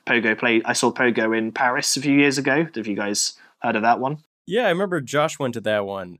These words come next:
Speaker 2: Yeah, he told me a little bit about that. That was the one in Paris, that's what you said?
Speaker 1: Oh, it was insane. Yeah, it was like,
Speaker 2: Yeah.
Speaker 1: I remember I turned up and, 'cause it was in, it was in the Rex Club, which is quite a famous club. I think, like, Daft Punk used to play there back in the day. Really,
Speaker 2: Oh, wow.
Speaker 1: really,
Speaker 2: Yeah, yeah.
Speaker 1: really famous club. But the first artist, I can't remember his name,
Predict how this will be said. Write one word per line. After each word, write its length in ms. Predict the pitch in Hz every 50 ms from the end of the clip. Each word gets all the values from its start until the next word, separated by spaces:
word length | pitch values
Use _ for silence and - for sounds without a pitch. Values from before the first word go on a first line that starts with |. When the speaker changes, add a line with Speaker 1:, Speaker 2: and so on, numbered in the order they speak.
| _ _
Speaker 2:
Yeah, 180 | - - 95
he 120 | 95 104 104
told 160 | - 104 98
me 80 | 95
a 40 | 95
little 120 | 95 95 95
bit 120 | 95 92
about 160 | 95 98 98
that. 120 | - 101 -
That 80 | 139
was 80 | 156 151
the 80 | 160
one 120 | 156 160 151
in 100 | 139 120
Paris, 320 | - 131 135 143 147 -
that's 160 | - 123 -
what 80 | - -
you 80 | 113 127
said? 220 | - 139 139 139
Speaker 1:
Oh, 180 | 143 139 135 135
it 80 | 135 127
was 160 | 127 120 117
insane. 560 | 131 127 120 - 151 135 131 131 120 110 - 104
Yeah, 220 | 131 143 135 131 131
it 100 | 127 143
was 240 | 143 147 139 -
like, 200 | 170 156 151 - - _ -
Speaker 2:
Yeah. 240 | 113 104 98 98 - - _ _ -
Speaker 1:
I 80 | 156 175
remember 220 | 190 208 196 202
I 60 | 180
turned 400 | 160 - - 170 170 165 151 131
up 300 | 165 170 143 123 120 -
and, 180 | 135 127 131 - - 135 131
'cause 160 | - 170 147 135
it 60 | 160
was 140 | 156 151 180
in, 80 | 185
it 60 | 180
was 100 | - 160
in 100 | 214 254
the 100 | 220 156
Rex 280 | 127 151 196 - - -
Club, 280 | - - 104 98 95 -
which 120 | 123 -
is 80 | 131 120
quite 220 | - - 175 170
a 20 | 151
famous 300 | - 160 147 131 117 -
club. 240 | - 165 185 170 -
I 60 | 156
think, 280 | - 170 165 156 -
like, 180 | - 127 117 104
Daft 280 | - 143 127 120 - -
Punk 240 | 151 165 156 -
used 160 | - 117 - -
to 40 | 135
play 200 | - 123 113 110
there 140 | 107 107 104
back 200 | 107 107 - -
in 80 | 113
the 60 | 110 107
day. 200 | 107 104 101 101
Really, 220 | 113 180 - 147
Speaker 2:
Oh, 80 | 156 156
wow. 300 | 135 127 143 151 123 110 117
Speaker 1:
really, 240 | 143 170 196 - 147
Speaker 2:
Yeah, 60 | 151
yeah. 180 | 160 160 131 110
Speaker 1:
really 220 | 143 170 202 208
famous 340 | - - 190 185 175 160 -
club. 300 | - - 180 160 123 107
But 220 | - 127 127 123 -
the 60 | 147
first 440 | - - 185 180 185 180 180 - -
artist, 600 | 156 170 165 160 160 - 165 156 151 - - -
I 60 | 117
can't 180 | - - 170 165
remember 200 | 160 151 135 135
his 120 | 127 131
name, 400 | 135 135 131 123 123 123 113 -